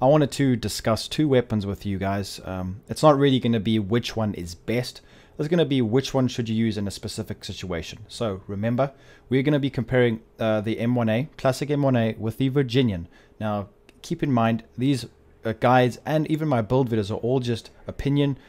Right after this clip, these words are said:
This is just my findings and my preferred playstyle and what I think is strong from various testing and experience playing the game. You guys can take it how you want, just remember that.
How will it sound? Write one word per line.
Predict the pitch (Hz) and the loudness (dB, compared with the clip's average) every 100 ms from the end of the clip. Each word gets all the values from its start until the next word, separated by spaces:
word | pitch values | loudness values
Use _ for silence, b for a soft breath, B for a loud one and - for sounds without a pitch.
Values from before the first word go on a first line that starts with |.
| B | B
This | - - | -8 -6
is | 127 | -2
just | 135 120 - | -2 -2 -4
my | 113 117 117 110 | -2 2 2 0
findings | - 123 117 113 104 | 0 0 2 0 0
and | 95 | -2
my | 98 | -2
preferred | - - - 113 98 | -4 -6 -2 -4 -4
playstyle | - 113 - 113 107 95 | -4 -4 -2 0 2 0
and | 87 | -2
what | 101 | -2
I | 98 | -4
think | - 107 92 - | -6 -8 -8 -12
is | 92 | -16
strong | - 120 113 110 B - | -6 -4 -2 -4 B 2
from | 165 135 | 2 2
various | 117 123 120 - | 2 2 2 -2
testing | - 110 - 98 | -6 -6 -6 -8
and | 90 87 | -6 -8
experience | - - 110 98 | -10 -6 -6 -6
playing | - 101 98 | -6 -6 -4
the | 90 | -2
game. | 117 120 107 B B | 0 0 -2 B B
You | - | 0
guys | 131 131 | 4 4
can | - | 2
take | - 117 107 | -4 -4 -2
it | |
how | 101 101 | 0 0
you | 90 | -2
want, | 90 117 120 - | -2 0 -2 -8
just | 110 113 | -8 -2
remember | 107 90 | -2 0
that. | 87 85 | -4 -6